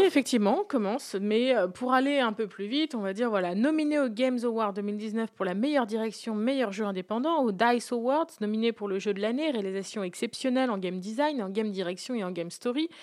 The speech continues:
aux Game Developer Choice Awards, nominé en jeu de l'année, meilleur début, meilleur design, nominé encore pour la meilleure narration et la meilleure musique. Et finalement, pour les awards remportés, cette fois, on compte meilleur jeu, meilleur game design et meilleur concept original au British Academy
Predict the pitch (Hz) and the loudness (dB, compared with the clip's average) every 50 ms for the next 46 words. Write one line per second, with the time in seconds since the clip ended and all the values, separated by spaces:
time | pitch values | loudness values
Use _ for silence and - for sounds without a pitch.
0 | - - - - - - - 247 262 233 311 320 302 269 214 269 277 262 294 294 | -18 -18 -18 -18 -10 -2 0 2 4 6 6 4 4 4 4 4 4 2 0 0
1 | - 277 262 240 - - - - 262 247 247 240 - - - - 226 226 220 220 | 2 2 0 0 0 -4 -4 -2 0 0 0 -2 -6 -8 -4 -4 -2 -2 0 0
2 | 202 185 185 190 185 - 214 214 226 226 233 240 226 208 208 202 185 262 294 294 | 0 2 0 0 -2 -4 -2 -2 0 0 0 0 0 0 0 0 0 0 0 2
3 | 285 269 262 233 208 190 190 202 226 254 277 277 254 240 226 247 233 202 202 190 | 2 2 2 2 2 0 0 0 0 2 2 2 0 0 0 -2 -2 -2 -6 -6
4 | 180 185 220 269 285 285 269 254 226 233 247 226 202 202 185 185 202 226 262 285 | -4 0 0 2 2 2 2 2 0 -2 -4 -2 0 -2 0 0 0 0 0 0
5 | 294 302 330 311 277 254 - 302 302 - 247 208 185 180 214 254 285 294 262 240 | 0 -2 0 0 0 2 2 2 2 2 0 -2 0 0 0 -2 0 -2 -2 -2
6 | 226 202 196 190 - - 285 269 226 185 180 190 208 220 233 226 196 196 208 202 | -2 -4 -4 -6 -6 -4 -2 -2 -2 -2 -2 -2 -2 -2 -2 -2 -4 -6 -6 -6
7 | 180 165 165 - - - - _ - - - - - - - - 240 247 - 269 | -8 -10 -14 -16 -16 -20 -20 _ -20 -20 -20 -20 -20 -8 -2 0 0 0 2 2
8 | 240 208 196 208 262 320 339 - 247 220 202 196 185 202 208 214 214 208 190 170 | 2 2 2 2 2 0 0 0 -2 0 0 0 -2 -2 0 0 0 0 0 -2
9 | 180 175 160 180 202 202 240 226 - - 320 339 330 220 196 - - 262 277 269 | -6 -6 -4 -4 -4 -4 -4 -8 -4 -2 -4 -2 -2 -4 -6 -4 -2 0 0 0
10 | 240 - 190 185 180 - - 277 320 294 269 240 220 214 208 233 262 277 247 220 | -2 -4 -6 -10 -8 -6 -4 -4 -2 0 0 0 0 -2 -4 -2 -2 -2 -2 0
11 | 226 277 294 269 254 220 214 214 233 220 214 196 196 196 202 220 226 220 202 170 | 0 0 2 2 0 0 0 -2 -2 -2 -2 -4 -4 -4 -2 -2 -2 -2 -2 -2
12 | 175 190 233 262 277 262 - - 254 247 240 - 254 254 - 214 196 196 196 180 | -2 0 0 0 0 0 -2 -2 -2 -2 0 0 -2 -2 -2 -6 -4 -4 -4 -4
13 | 190 196 190 233 269 269 - - - - - - - 226 202 185 208 233 247 240 | -2 0 2 2 2 0 -2 -8 -14 -20 -8 -2 -2 0 2 2 2 2 2 0
14 | - 302 285 - - 202 202 - 220 196 | 0 -2 -2 0 -2 -2 -2 -2 -2 0